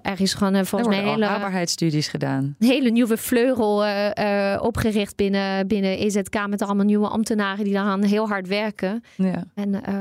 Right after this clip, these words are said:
Speaker 1: en dan ga je van de een naar de andere dag zeggen, "Ik stop ermee", dan heb je wel een afbreukrisico.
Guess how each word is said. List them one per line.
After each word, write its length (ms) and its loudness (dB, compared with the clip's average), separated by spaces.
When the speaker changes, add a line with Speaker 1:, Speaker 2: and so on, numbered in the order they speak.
Speaker 1:
en 120 -2
dan 180 4
ga 120 0
je 100 0
van 100 0
de 80 2
een 100 0
naar 140 2
de 60 0
andere 280 0
dag 180 -2
zeggen, 220 -2
"Ik 60 -4
stop 240 -2
ermee", 200 2
dan 140 0
heb 120 0
je 120 -6
wel 120 -2
een 120 -4
afbreukrisico. 960 -4